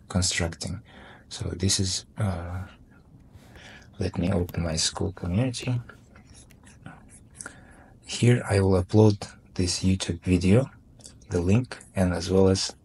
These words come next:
template. Uh, you can download it. For example, you click here, download, and then you will have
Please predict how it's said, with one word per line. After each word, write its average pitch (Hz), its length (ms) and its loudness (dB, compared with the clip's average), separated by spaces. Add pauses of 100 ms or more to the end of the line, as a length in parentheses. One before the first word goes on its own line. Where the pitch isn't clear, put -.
(100)
template. - 480 0 (640)
Uh, 87 280 -6 (200)
you 95 140 4
can 90 200 0
download 95 440 6
it. 120 240 -2 (220)
For - 120 -20
example, 87 360 -4
you 85 60 -2
click 92 260 2
here, 110 360 0 (720)
download, 92 480 4 (140)
and 90 180 2
then 104 180 4
you 90 100 -2
will 87 80 -6
have - 440 -4